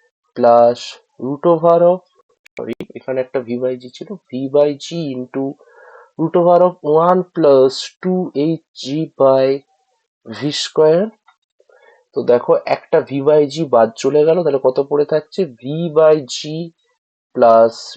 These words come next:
V by G root over of one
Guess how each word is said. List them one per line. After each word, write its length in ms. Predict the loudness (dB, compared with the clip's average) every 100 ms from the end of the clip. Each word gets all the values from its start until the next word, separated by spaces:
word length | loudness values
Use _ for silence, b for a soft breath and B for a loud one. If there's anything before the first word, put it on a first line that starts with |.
| -16
V 20 | -12 -10 -4
by 180 | 2 2 0 -6
G 40 | -12 -8 -8 -8 _ _ _ _ _ _ -6
root 180 | -2 0
over 260 | 0 2 4 4 4
of 80 | 2 _ -2 2 2
one 160 | 2